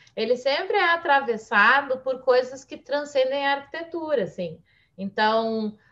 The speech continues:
se é trágico o suficiente, dá pra reconstruir. Se as pessoas sofreram muito, dá pra reconstruir. Se os orixás autorizaram, pode reconstruir.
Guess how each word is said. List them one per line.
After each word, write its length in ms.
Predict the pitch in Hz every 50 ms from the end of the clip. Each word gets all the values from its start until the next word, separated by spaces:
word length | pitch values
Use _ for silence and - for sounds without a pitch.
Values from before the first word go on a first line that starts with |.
| _ _ _ _
se 240 | _ - - - 240
é 220 | 233 254 277 302
trágico 840 | - - 269 247 240 262 294 320 330 330 330 320 - 294 - - 277
o 40 | 262
suficiente, 800 | - 269 - - 247 240 - - 240 254 294 339 349 - -
dá 240 | - 277 262 269 277
pra 100 | 277 285
reconstruir. 720 | 277 269 269 277 269 269 269 - - 214 190 165 147 -
Se 160 | - - - 233
as 80 | 214
pessoas 360 | 220 254 254 254 311 320 330
sofreram 840 | - 339 320 330 320 - - - 277 277 294 320 349 349 370 370 349 330
muito, 480 | 320 311 320 349 370 - 381 381 370
dá 200 | 269 320 302 294
pra 120 | - - 302
reconstruir. 600 | 311 - 294 294 285 - - 208 170 156 - - - _ _
Se 360 | _ - - 277 294 311 339 370
os 160 | 370 359 302
orixás 680 | 339 330 330 320 311 - - 285 262 277 294 330 359 359
autorizaram, 880 | 359 349 349 339 339 330 294 240 247 226 220 240 262 277 294 330 320 -
pode 360 | - 254 269 285 294 - 294 294
reconstruir. 920 | 311 311 311 302 302 285 - - 294 285 277 262 254 240 214 196 - -